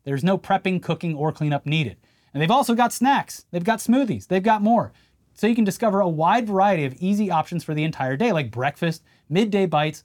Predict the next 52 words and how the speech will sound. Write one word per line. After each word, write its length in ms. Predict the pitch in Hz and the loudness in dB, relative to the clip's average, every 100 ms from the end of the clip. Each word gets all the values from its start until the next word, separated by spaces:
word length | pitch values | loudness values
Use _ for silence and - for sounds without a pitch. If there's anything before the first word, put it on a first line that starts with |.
| _ | _
and 260 | 208 202 175 | -4 -2 -2
plenty 240 | 190 180 | 0 0
more 160 | 156 147 | 2 0
where 100 | 143 | 0
that 180 | 127 - | -2 -4
came 160 | 113 | -6
from. 260 | - 107 - _ _ _ | -6 -10 -10 _ _ _
So 120 | - 143 | -6 -2
get 260 | 156 277 | 0 -2
fed 300 | - 202 190 | 0 0 0
and 140 | 165 - | -2 -10
support 340 | - 208 214 | -4 -4 -2
this 160 | 196 185 | -4 -2
show 180 | 185 | -2
by 140 | 160 147 | -2 -2
heading 220 | 165 165 | -4 -6
to 100 | 156 | -8
factor 400 | 127 208 185 - | -2 0 0 0
meals 260 | 180 170 135 | -2 -2 -4
dot 300 | - 165 254 | -2 -2 0
com 400 | - 240 147 143 _ _ | 0 0 0 -4 _ _
slash 440 | - 170 247 - | -4 0 0 0
news 220 | 208 226 | 0 2
dump 260 | 185 180 135 | 0 -2 -2
fifty 360 | 196 196 113 - _ | -6 -4 -10 -12 _
and 120 | 139 | -6
using 260 | 156 143 139 | -4 -4 -4
our 280 | 147 196 285 | 0 2 2
code 420 | 277 254 208 135 - _ - | 0 -2 0 -2 -8 _ -2
news 200 | 202 226 | 0 0
dump 260 | 226 202 | -2 -2
fifty 380 | 226 220 120 110 _ | -6 -6 -8 -10 _
to 80 | - | -8
get 220 | 139 117 | -8 -6
fifty 280 | - 190 202 | -4 -4 -4
percent 360 | 190 175 185 170 | -6 -4 -2 -2
off. 200 | 135 - _ _ | -2 -8 _ _
That 80 | 180 | -4
is 100 | 170 | -2
code 320 | - 214 175 | -2 -2 0
news 260 | 147 269 262 | -2 -2 0
dump 300 | 226 240 - | -2 -2 -4
fifty 460 | 269 285 151 135 - - | -6 -4 -4 -6 -8 -12
at 140 | 123 | -8
factor 300 | - 170 196 214 | -2 -2 0 0
meals 260 | 208 151 | 0 -2
dot 260 | 147 180 233 | -2 -2 -2
com 340 | 240 208 147 | -2 0 -2
slash 360 | 143 156 160 160 | -4 -4 -4 -4
news 180 | 180 175 | -4 -2
dump 240 | 185 180 | -4 -2
fifty 340 | 185 - 107 | -6 -4 -10